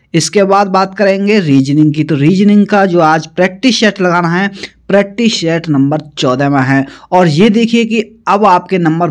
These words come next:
बढ़ रहे हैं या नहीं बढ़ रहे हैं। अगर नहीं बढ़ रहे हैं तो मुझे बताइए। देखिए, आज आपको करना क्या, जो प्रैक्टिस सेट लगाओगे, जो भी क्वेश्चन आपके गलत होंगे, उसके चार चार क्वेश्चन आपको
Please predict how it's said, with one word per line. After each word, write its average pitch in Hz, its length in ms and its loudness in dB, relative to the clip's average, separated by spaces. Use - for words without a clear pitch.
बढ़ 147 220 -2
रहे 175 280 2
हैं 196 220 2
या 180 120 0
नहीं 127 300 0
बढ़ 143 180 2
रहे 143 180 0
हैं। 147 140 0
अगर 170 200 2
नहीं 143 300 4
बढ़ 196 200 2
रहे 196 140 0
हैं 202 220 0
तो 185 160 -2
मुझे 127 300 0
बताइए। 131 640 0
देखिए, 196 440 2
आज 180 240 -2
आपको 175 320 -2
करना 185 360 -2
क्या, 190 180 -2
जो 185 180 0
प्रैक्टिस 165 400 -2
सेट 170 140 -2
लगाओगे, 160 420 0
जो 220 320 2
भी 240 120 4
क्वेश्चन 202 300 -2
आपके 147 300 -2
गलत 196 420 0
होंगे, 214 280 0
उसके 185 320 0
चार 220 400 0
चार 143 320 -4
क्वेश्चन 139 340 -8
आपको 202 480 -4